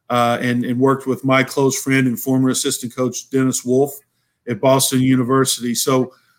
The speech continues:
when, when I, uh, we didn't have a whole lot of money for assistants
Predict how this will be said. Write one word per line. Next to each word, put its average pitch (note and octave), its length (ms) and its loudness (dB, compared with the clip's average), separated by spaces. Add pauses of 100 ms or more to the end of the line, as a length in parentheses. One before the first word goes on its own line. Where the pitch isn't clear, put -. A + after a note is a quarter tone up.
(140)
when, C3+ 340 2
when C3+ 140 2
I, C#3+ 360 2
uh, B2+ 200 0
we C#3 180 0
didn't D#3+ 160 4
have E3 160 0
a D#3+ 60 0
whole D#3+ 160 0
lot D#3 160 2
of C#3+ 80 0
money D3 240 -2
for D3+ 180 -6
assistants C#3 720 -2